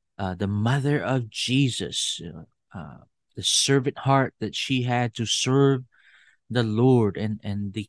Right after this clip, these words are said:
care and compassion that she had for her son, uh, and many others, Timothy and, and, uh, Timothy's mom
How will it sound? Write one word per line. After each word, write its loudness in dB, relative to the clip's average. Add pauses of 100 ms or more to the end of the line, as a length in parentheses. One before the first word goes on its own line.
care -2
and -4
compassion -2
that -4
she -8
had -2 (600)
for 0
her 0
son, 2 (760)
uh, -2
and 0
many 6
others, 0 (440)
Timothy 2
and, -4 (100)
and, -6 (180)
uh, -6
Timothy's 0 (220)
mom 8